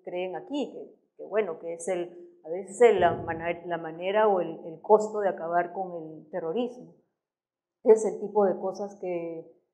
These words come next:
que tenemos pendientes en términos de si estamos siendo una sociedad sana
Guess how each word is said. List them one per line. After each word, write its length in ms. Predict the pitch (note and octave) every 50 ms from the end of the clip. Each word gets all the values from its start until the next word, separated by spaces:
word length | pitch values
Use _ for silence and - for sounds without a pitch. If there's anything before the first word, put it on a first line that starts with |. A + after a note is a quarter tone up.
| _ _ -
que 80 | G3+
tenemos 420 | F#3 A3 G#3 G#3+ A3+ A#3 A#3 A3+ -
pendientes 720 | G#3+ F#3+ F#3 G3 G#3 G#3+ G#3+ G#3 G#3 G#3 G#3+ G#3+ G#3+ G#3
en 160 | F#3 E3+ E3
términos 540 | - G3 F#3+ G3 G3+ G3+ G3 G3 G3 F#3+ F#3
de 100 | F3+ E3+ -
si 80 | - E3
estamos 420 | D#3 - - F#3 F#3 F#3 F3+ -
siendo 220 | - F#3+ F#3 F#3 F#3
una 160 | F#3 F#3 F#3
sociedad 500 | F#3 - - - - E3+ E3+ F3 F3 F3 -
sana 500 | - F3+ F3+ F3 F3 F3+ F3+ F3 -